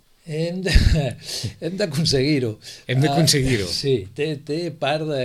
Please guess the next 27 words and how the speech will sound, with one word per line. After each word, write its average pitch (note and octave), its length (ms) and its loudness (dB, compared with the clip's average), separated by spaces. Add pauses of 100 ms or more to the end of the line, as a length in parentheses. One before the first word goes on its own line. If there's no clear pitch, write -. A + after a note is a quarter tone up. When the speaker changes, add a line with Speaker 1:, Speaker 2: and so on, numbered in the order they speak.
Speaker 1:
coses B2+ 340 -8
a A2 80 -8
aprendre, B2 640 -6
però B2 260 -8
és C#3+ 160 -8
més D#3 200 -8
aprendre C#3+ 360 -6
en C#3 80 -6
el B2+ 60 -8
sentit C3 460 -8
de, B2+ 220 -6
per A2+ 180 -10
exemple, B2 320 -8
aprendre C3 320 -6
a B2+ 80 -10
conèixer B2+ 320 -10
els A#2 100 -12
pares A2 300 -12
que G#2 100 -16
tens. F#2+ 420 -16 (1600)
No? G#2 220 -14 (380)
És G2+ 100 -14
a G#2 100 -10
dir, G#2 160 -12
de, G2+ 220 -12
de, G2 160 -14 (180)
de, F#2 160 -16